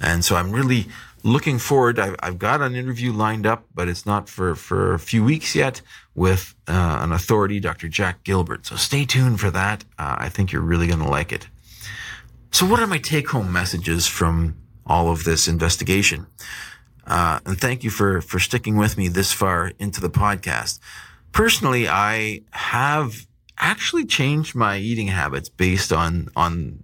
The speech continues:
this research. I'm, I'm trying to eat healthier, uh, avoiding some of the late night snacks and processed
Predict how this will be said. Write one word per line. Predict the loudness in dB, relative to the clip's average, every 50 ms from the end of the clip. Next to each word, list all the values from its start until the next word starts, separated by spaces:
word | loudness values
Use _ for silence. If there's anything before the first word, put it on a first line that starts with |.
| -10 -4
this | 0 0 2 2 2
research. | 2 2 2 0 -2 -2 -2 -2
I'm, | -2 -2 -2 -2 -2
I'm | -2 -2 -2 -2
trying | -2 -2 -2 -2 0 0
to | 0 0
eat | -2 0
healthier, | 0 0 0 0 0 0 2 2 2 2 2 0 -2 -6 -12 -20 -20 -18 -18 -18 -20 -20 _ _
uh, | -6 -2 0 0 2 2 2
avoiding | 2 4 4 4 4 4 2 0 -2 -2 -2 -2 -2 -4 -4 -6 _ _ _ _ -20 -20 -20 _ _
some | -4 0 2 2
of | 2 4
the | 4
late | 4 4 4 2 0
night | -2 -4 -4 -4 -4 -2
snacks | -2 0 0 2 0 0 0 -2 -4 -4 -2 -2 -2 -2 -2
and | -2 -2 -2 -4 -4
processed | -2 0 2 2 2 2 2 2 2 0 0 -4 -8